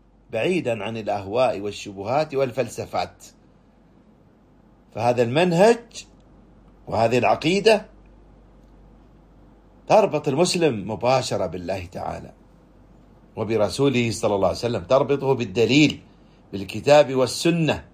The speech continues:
بعيداً عن الأهواء والكلام والشبهات والبدع والفلسفات. ثامناً، من فوائد الالتزام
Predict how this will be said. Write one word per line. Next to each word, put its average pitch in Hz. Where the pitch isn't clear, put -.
بعيداً 139
عن 120
الأهواء 117
والكلام 113
والشبهات 104
والبدع 120
والفلسفات. -
ثامناً، 135
من 95
فوائد 123
الالتزام 101